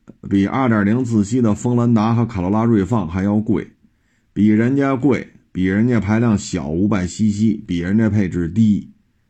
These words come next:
你说这车都怎么定的价？是咱不识数吗？一点五自吸比二点零自吸的还要贵，配置还比人还少，然后还比人家卖得贵，这是为什么呢？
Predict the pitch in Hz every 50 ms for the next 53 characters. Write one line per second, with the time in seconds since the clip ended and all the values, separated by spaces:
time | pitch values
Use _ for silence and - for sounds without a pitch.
0 | _ _ _ _ _ _ _ _ _ _ _ _ _ _ _ _ _ - - 95
1 | 95 117 127 123 127 110 117 - 131 123 123 127 117 120 - - - 67 80 -
2 | - 127 104 92 98 110 113 135 117 - - - - _ _ _ _ _ _ _
3 | _ _ _ _ _ _ _ _ _ _ _ _ _ _ _ _ _ _ _ _
4 | _ _ _ _ _ _ _ - - 120 - 123 123 113 120 131 147 135 131 113
5 | 90 101 120 143 135 131 143 135 110 92 85 67 - - - 131 135 127 135 135
6 | 131 113 92 90 82 101 117 110 104 101 - 120 127 123 117 85 - 110 90 -
7 | 87 117 110 98 90 92 104 120 123 113 101 92 85 95 113 113 104 90 85 98
8 | 104 107 110 113 110 120 113 80 - - - - - - - 123 113 101 90 87
9 | 98 110 110 98 85 80 92 101 113 113 110 - - - - - - - - _
10 | _ _ _ - 82 95 107 117 120 120 107 - - 85 82 85 87 92 107 110
11 | 110 101 - - - _ _ _ _ _ _ _ _ _ _ _ _ _ _ _
12 | _ _ _ _ _ _ - 95 113 107 95 90 107 113 107 127 117 101 80 87
13 | 110 113 107 131 139 160 175 156 131 104 87 82 82 - - 50 - - 117